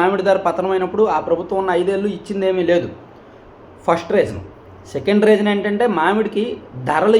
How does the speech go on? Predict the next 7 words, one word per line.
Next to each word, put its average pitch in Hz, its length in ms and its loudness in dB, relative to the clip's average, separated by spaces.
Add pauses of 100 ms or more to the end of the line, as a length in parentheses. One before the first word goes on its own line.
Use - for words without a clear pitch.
(120)
ఇవ్వకుండా 208 440 0 (160)
ఎగ్గొడుతున్న 214 520 2 (180)
కంపెనీల్లో 220 520 2 (120)
సింహభాగం 214 600 4
వైఎస్ఆర్ 220 460 2
కాంగ్రెస్ 214 340 0
పార్టీ 208 220 0